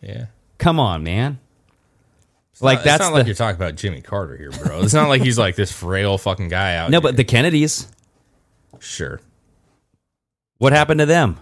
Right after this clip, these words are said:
Speaker 2: and their whole family, pretty much?
Speaker 1: Yeah.
Speaker 2: That
Speaker 1: Yeah.
Speaker 2: this, so the Trump is the new Kennedy family. I, and you're, you're gonna start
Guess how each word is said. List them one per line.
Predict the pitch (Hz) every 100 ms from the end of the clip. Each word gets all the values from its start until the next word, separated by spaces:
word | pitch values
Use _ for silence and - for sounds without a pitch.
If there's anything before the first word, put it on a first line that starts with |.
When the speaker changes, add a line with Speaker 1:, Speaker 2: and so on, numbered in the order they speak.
| -
Speaker 2:
and | 123
their | 139
whole | 131 104
family, | 104 87 73 69 - -
pretty | 113
much? | 87 69 67 - _ _ -
Speaker 1:
Yeah. | 107 101 95 - _ _ _ -
Speaker 2:
That | 120
Speaker 1:
Yeah. | 90
Speaker 2:
this, | 107 131 110
so | 131
the | 110
Trump | 107 - 156 156
is | 156 135
the | 120
new | 127
Kennedy | 117 127 127 90 92
family. | 113 110 80 58 - _ -
I, | 117
and | 104 104
you're, | 101 104 101
you're | 104 101
gonna | 87 123
start | 120 123 135 -